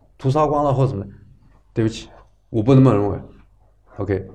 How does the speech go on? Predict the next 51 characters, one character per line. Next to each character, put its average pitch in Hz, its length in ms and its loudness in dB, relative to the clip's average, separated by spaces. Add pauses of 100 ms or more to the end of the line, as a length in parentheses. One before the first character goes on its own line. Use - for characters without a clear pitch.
(360)
人 165 280 4
去 240 180 2
设 202 220 4
计 175 160 2
的 147 120 2
东 139 160 0
西， 135 260 -6 (300)
它 185 200 2
是 180 160 -2
经 180 240 -2
过 180 160 6
用 170 200 0
电 170 160 6
脑 107 160 0
去 127 140 -4
设 120 220 -4
计 98 220 -10
的， - 100 -20 (480)
它 226 200 2
的 233 120 6
所 196 500 4
有 190 180 8
的 139 140 6
那 147 100 2
个 135 80 2
基 147 200 -2
本 135 140 0
逻 113 140 2
辑 110 140 -6
就 113 140 -4
是 110 140 -4
零 101 180 -6
跟 113 120 -4
一。 117 300 -10 (840)
OK， 104 220 -4 (340)
我 160 280 6
们 214 100 4
的， 240 240 6
俺 151 160 2
们 190 120 2
的 220 100 0
这 196 100 0
个 170 180 4
人 156 200 0
的 190 100 0
大 190 180 0
脑 135 140 2
的 135 60 4
逻 143 220 0
辑 135 160 -6
呢， 135 120 0